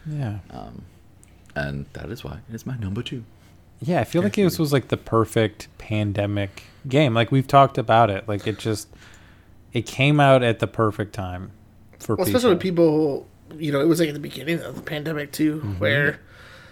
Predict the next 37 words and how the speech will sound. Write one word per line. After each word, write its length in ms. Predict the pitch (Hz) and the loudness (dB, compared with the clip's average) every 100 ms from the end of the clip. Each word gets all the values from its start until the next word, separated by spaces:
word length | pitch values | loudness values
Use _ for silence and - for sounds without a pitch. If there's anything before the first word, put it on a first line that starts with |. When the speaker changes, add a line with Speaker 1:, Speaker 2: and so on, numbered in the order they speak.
| - | -16
Speaker 3:
people 220 | - 180 160 | -2 4 6
were 140 | 156 | 6
really 460 | 147 151 147 139 143 | 6 6 6 2 0
<laughs> 200 | - - | -4 -8
taking 220 | 151 147 | -4 -4
it 100 | 131 | 0
seriously 640 | - 170 147 - 147 143 | 6 6 6 2 -2 -2
at 100 | 143 | -6
that 160 | - 139 | -6 -4
time. 360 | 165 139 143 165 - | -2 0 -2 -6 -14
Speaker 2:
It's 100 | - | -20
in 100 | 82 | -12
March. 480 | 82 85 - - - - - - - - | -6 -6 -6 -6 -6 -8 -18 -20 -8 -2
Speaker 3:
Um, 580 | 139 147 135 131 - - | 0 2 -2 -4 -10 -8
and, 160 | 151 147 | -6 -4
and, 240 | 139 151 | -4 -4
and 140 | 143 147 | -4 -2
really 200 | 147 143 | 0 0
sh-, 160 | - | 2
like, 320 | 156 147 139 - | 2 0 -4 -6
sheltering 500 | - 156 139 143 139 | -2 0 2 0 -2
down 360 | 147 143 139 | 0 0 -2
and 100 | 143 | -6
hunkering 340 | 143 147 147 139 | -8 -8 -8 -6
down. 440 | 127 139 135 139 | -4 -4 -6 -8
And, 160 | 135 143 - - - - _ _ _ - - - 151 | -10 -14 -16 -20 -20 -20 _ _ _ -20 -20 -8 0
um, 460 | 147 127 135 110 - - _ - - - - | 2 2 -2 -8 -16 -20 _ -20 -20 -20 -14
yeah, 220 | 160 151 147 | -4 0 0
got 160 | 139 | 0
people 220 | - 156 139 | -2 -2 -2
out 160 | 143 | -2
there, 220 | 160 139 147 | 0 -2 -2
got 120 | 123 | -4
people, 220 | - 143 | -8 -10
like, 280 | 143 131 - - - - - - - - - | -6 -8 -8 -18 -20 -18 -20 -20 -20 -20 -14
you 100 | - | -6
know, 240 | 143 147 | -6 -6